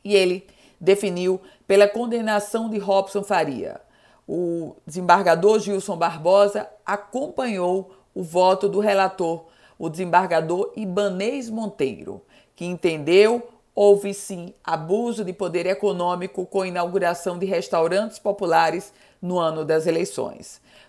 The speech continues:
Com essa definição, o ex-governador Robson Faria tem os seus direitos políticos suspensos, mas o processo cabe recurso e, naturalmente, é isso que Robson Faria vai buscar. Tempo?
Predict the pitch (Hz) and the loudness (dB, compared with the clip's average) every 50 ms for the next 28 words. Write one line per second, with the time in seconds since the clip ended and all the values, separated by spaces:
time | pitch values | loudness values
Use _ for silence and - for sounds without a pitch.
0 | _ _ - 208 214 208 208 214 220 226 226 - 202 175 175 175 - - 175 156 | _ _ 0 4 6 8 8 8 6 4 2 2 0 0 0 -2 -4 -4 -6 -6
1 | 151 151 - - 180 190 208 226 240 240 233 - _ _ _ - - _ - 185 | -8 -6 -2 0 2 2 2 2 0 -4 -6 -12 _ _ _ -20 -20 _ 2 4
2 | 208 220 226 240 226 220 226 214 214 208 214 220 220 202 190 196 214 220 214 220 | 4 6 6 4 2 2 0 2 4 4 4 4 2 2 2 4 2 4 6 6
3 | 214 208 208 - 240 233 226 - 214 196 190 208 226 240 240 233 - 247 233 233 | 6 4 4 2 -2 -2 0 2 2 2 2 2 2 0 0 0 -2 -2 -2 -4
4 | 220 - 247 214 202 202 214 220 196 208 208 208 208 214 208 - - 226 220 226 | -4 -2 0 2 2 2 0 2 4 4 4 4 2 -4 -10 -10 -8 -6 -4 -4
5 | 233 226 - - 247 233 - - _ _ _ - - 240 233 233 - - 160 135 | -6 -6 -8 -8 -10 -10 -10 -16 _ _ _ -8 -6 -4 -4 -4 -2 -2 -2 -2
6 | 117 - - - - 131 - - _ - _ _ - 156 170 180 180 202 196 190 | -2 -6 -12 -14 -16 -16 -18 -20 _ -20 _ _ 0 2 2 2 2 0 0 2
7 | 170 160 160 160 202 190 190 202 208 202 - 202 - - - _ _ _ _ - | 2 2 4 6 8 8 8 8 6 4 -2 -10 -10 -12 -18 _ _ _ _ 2
8 | 233 208 185 170 151 160 196 190 160 - - - 202 220 240 233 - - - - | 4 6 6 4 2 0 -2 -2 -2 -4 -4 -6 -6 -4 -6 -6 -8 -10 -12 -8
9 | - 233 240 226 247 262 277 269 277 262 254 240 214 196 170 151 143 143 - - | -6 -4 -2 0 0 0 -2 -2 -4 -4 -2 -2 -2 -4 -6 -8 -10 -14 -18 -16
10 | - - 185 190 202 220 240 262 269 - - 208 - - 196 202 185 180 175 - | -6 -2 0 0 0 0 -2 -4 -4 -6 -6 -8 -4 0 2 2 2 2 0 -2
11 | 202 196 196 - 190 170 170 175 175 175 170 170 196 175 175 214 - - - 156 | -4 -4 0 2 2 2 2 2 0 -2 0 0 -2 -2 -2 -4 -8 -4 0 0
12 | 139 117 - - - _ _ _ _ _ _ - 240 247 269 - - - - | 0 0 -4 -10 -20 _ _ _ _ _ _ 4 4 4 2 -2 -8 -12 -14